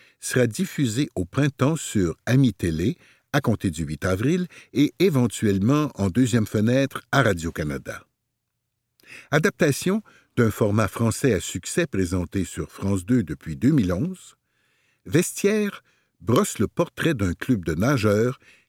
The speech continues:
qui s'entraînent chaque semaine en piscine. La distribution est composée de noms inconnus du grand public,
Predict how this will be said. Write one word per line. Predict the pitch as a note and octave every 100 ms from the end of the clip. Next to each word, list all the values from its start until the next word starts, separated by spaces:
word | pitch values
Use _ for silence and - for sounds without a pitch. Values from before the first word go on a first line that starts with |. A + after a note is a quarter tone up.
| -
qui | B2+
s'entraînent | - E3+ F3+ - D#3+ D3+
chaque | - F#3
semaine | - C3+ B2 C3 -
en | A2+
piscine. | - E2+ - C#2 A1 - _ _ _ _ _ - -
La | C3
distribution | C#3 C#3 - - C#3+ B2 - F3+ G3+ -
est | F#2
composée | G#2+ F#2 G2+ F#2+ G#2
de | F#2
noms | F2+ G2
inconnus | F2 E2 G2+ G#2+ E2+
du | D2+
grand | D#2 E2+
public, | A2+ G2+ D#3 -